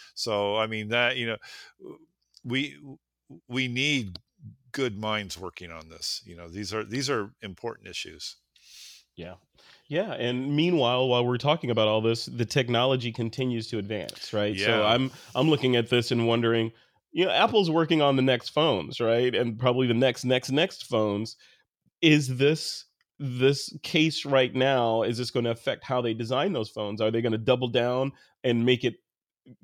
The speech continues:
Speaker 2: completely, completely impenetrable? Or are they gonna,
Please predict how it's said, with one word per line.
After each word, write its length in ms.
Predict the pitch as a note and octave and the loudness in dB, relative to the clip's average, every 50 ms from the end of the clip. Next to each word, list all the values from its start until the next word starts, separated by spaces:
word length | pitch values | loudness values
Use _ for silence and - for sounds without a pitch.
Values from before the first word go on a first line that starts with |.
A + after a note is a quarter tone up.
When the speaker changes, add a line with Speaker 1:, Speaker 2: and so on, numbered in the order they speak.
| - | -8
Speaker 2:
completely, 640 | - C#3+ C#3 B2 - - D#3+ E3 E3+ D3+ D#3 D3+ C#3+ | -4 -4 -4 -4 -4 -4 0 0 0 2 2 0 2
completely 640 | D3+ C3+ C3+ - - D#3 E3 F3 - D3+ D3 D3 - | 2 0 0 0 0 0 0 0 0 -2 -2 -2 0
impenetrable? 720 | B2 A#2 - C3 C3+ B2+ A2+ - B2+ A#2+ A2+ B2 B2+ C3 | -2 -2 -2 -2 -2 -2 -2 -2 -2 -2 -2 -2 -2 0
Or 160 | - C3 B2+ | 0 2 2
are 60 | B2+ B2+ | 2 4
they 120 | B2+ C3 | 4 4
gonna, 360 | B2+ B2+ B2+ B2 B2 B2+ C3 | 4 4 4 4 2 2 0